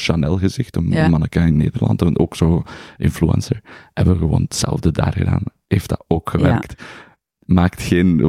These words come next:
Speaker 1: doe geen stof op waar je hier, maar voilà. Ehm,
Speaker 2: Ja,
Speaker 1: een,
Speaker 2: ja, ja,
Speaker 1: een
Speaker 2: ja.
Speaker 1: tof, eh,
Speaker 2: Ik hoor daar eigenlijk twee dingen tegelijkertijd. Enerzijds, je moet het warm water niet uitvinden en wat voor, voor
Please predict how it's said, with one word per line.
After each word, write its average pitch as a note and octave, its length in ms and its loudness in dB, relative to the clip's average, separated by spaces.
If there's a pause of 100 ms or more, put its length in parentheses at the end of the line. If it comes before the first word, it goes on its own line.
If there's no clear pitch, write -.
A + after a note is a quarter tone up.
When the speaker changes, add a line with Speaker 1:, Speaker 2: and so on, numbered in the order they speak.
(160)
Speaker 1:
doe G2 120 2
geen F#2 220 2
stof E2+ 320 -4
op F2 160 0
waar F#2 240 2
je F2 80 2
hier, G#2 240 4
maar F2+ 220 0
voilà. G#2 380 -2
Ehm, - 420 0
Speaker 2:
Ja, E3 300 2
Speaker 1:
een, - 160 -4
Speaker 2:
ja, F3+ 80 0
ja, E3 120 0
Speaker 1:
een D#3+ 160 2
Speaker 2:
ja. D#3 60 -2
Speaker 1:
tof, - 360 -6
eh, - 100 -2 (580)
Speaker 2:
Ik - 140 -2
hoor F#3+ 180 0
daar F#3+ 100 2
eigenlijk F3+ 300 2
twee F#3+ 200 0
dingen G3 200 2
tegelijkertijd. D#3 920 0
Enerzijds, E3 640 0
je - 140 -4
moet D#3 140 2
het D3+ 120 -2
warm C#3+ 240 2
water C3 280 0
niet E3 160 -2
uitvinden F#3+ 640 0
en D#3 160 4
wat C#3+ 180 2
voor, C#3+ 220 -2
voor D3 220 -2